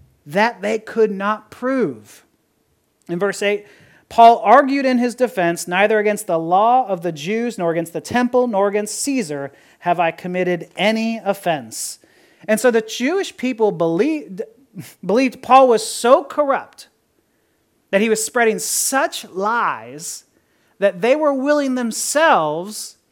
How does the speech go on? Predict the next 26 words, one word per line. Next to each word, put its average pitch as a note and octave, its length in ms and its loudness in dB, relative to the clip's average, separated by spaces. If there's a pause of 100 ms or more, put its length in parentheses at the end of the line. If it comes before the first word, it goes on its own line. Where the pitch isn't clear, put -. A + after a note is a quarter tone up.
(420)
to G3+ 160 -4
sin D4 760 0
and F#3+ 200 -6
lie G3+ 640 6
against G3 720 0 (120)
Paul, D3+ 560 2 (460)
that G#3 300 2 (400)
he C4 160 2
cannot C#4+ 640 0
speak B3 340 -6
any C#4 260 2
further A3+ 300 4
because G#3+ 320 2
he C#4 160 -2
himself A#3 540 0
i-, G3 60 -2
i-, F#3+ 400 -4
is, F3+ 260 -6 (240)
is F3+ 180 -4
spewing B3+ 640 -4
lies. D3 840 -4 (380)
And A3 120 -4
so B3+ 80 -2
the A3+ 100 2
gospel D#4 520 4
is, G3+ 300 0